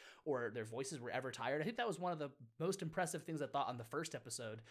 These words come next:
was how much they were singing and working, and they never seemed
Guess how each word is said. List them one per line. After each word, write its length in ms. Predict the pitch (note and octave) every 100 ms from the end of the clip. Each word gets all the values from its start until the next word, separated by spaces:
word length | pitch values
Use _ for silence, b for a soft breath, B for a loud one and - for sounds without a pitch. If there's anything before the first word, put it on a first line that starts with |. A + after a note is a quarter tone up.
| B B
was 100 | F#3+
how 200 | - D3
much 220 | C#3 -
they 100 | C3+
were 100 | B2
singing 320 | A#2 B2+ B2+
and 100 | B2+
working, 400 | A2 A2+ F3+ F#3+ F#3+ B B
and 80 | -
they 60 | F3+
never 180 | B3+ F4+
seemed 400 | - C4+ F#3+